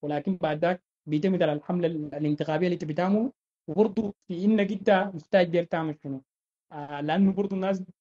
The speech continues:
يعني بتؤمن بالأفكار بتاعك، في إنك أنت فعليًا عندك،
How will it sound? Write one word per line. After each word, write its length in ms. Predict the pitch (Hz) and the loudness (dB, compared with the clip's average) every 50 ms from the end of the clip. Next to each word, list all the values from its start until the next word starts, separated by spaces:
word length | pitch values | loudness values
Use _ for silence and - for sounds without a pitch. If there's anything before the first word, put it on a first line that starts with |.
| _ _ - | _ _ -6
يعني 200 | 160 147 147 151 | -6 -4 -2 -2
بتؤمن 400 | 147 165 165 214 208 196 190 180 | -4 -2 2 4 6 6 6 6
بالأفكار 400 | - 156 143 139 - - 170 165 | 4 0 -2 -2 0 0 -2 -2
بتاعك، 320 | - 156 165 165 233 262 - _ _ _ _ _ _ | -2 -4 -4 -4 -4 -4 -6 _ _ _ _ _ _
في 60 | 180 | -4
إنك 200 | 180 180 175 180 | -2 -2 -2 -2
أنت 140 | 196 - 190 | -2 -4 -4
فعليًا 360 | 180 - 170 175 190 196 185 | -4 -4 -4 -2 0 0 2
عندك، 300 | 180 185 180 175 170 - | 2 4 2 2 0 -2